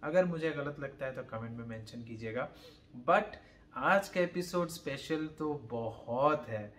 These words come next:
क्योंकि आज का date आपको पता है ना, इसीलिए बहुत special है।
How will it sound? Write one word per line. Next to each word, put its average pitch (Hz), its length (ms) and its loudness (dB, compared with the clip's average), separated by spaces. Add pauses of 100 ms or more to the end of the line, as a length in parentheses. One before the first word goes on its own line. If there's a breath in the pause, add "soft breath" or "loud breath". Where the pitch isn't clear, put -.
(260 loud breath)
क्योंकि 135 220 -2
आज 120 280 0
का 175 120 -4
date 135 360 -6
आपको 139 240 -4
पता 131 300 -6
है 113 160 -6
ना, 139 100 -12 (480 loud breath)
इसीलिए 131 440 -10
बहुत 110 260 -2
special 107 400 -12
है। 104 80 -12